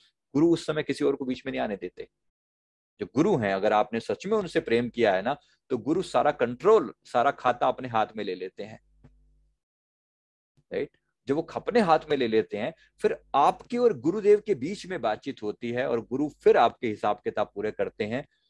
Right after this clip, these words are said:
तो उनके शुभ अशुभ कर्मों का सारा जिम्मा गुरु के ऊपर होता है। तो गुरु नरक में तो नहीं जाने देते।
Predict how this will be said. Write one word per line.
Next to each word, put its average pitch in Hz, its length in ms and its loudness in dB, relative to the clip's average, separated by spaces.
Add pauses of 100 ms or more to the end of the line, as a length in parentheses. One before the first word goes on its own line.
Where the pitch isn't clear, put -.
(200)
तो 170 60 -4
उनके 185 420 0
शुभ 240 300 2
अशुभ 196 280 4
कर्मों 156 340 2
का 151 100 0
सारा 127 320 2
जिम्मा 110 300 -2
गुरु 98 240 -8
के 101 120 -6
ऊपर 95 220 -4
होता 95 320 -8
है। - 100 -18 (1160)
तो 113 80 -8
गुरु 170 280 4
नरक 135 380 2
में 170 100 -2
तो 165 100 -2
नहीं 120 140 0
जाने 98 260 -4
देते। 92 400 -8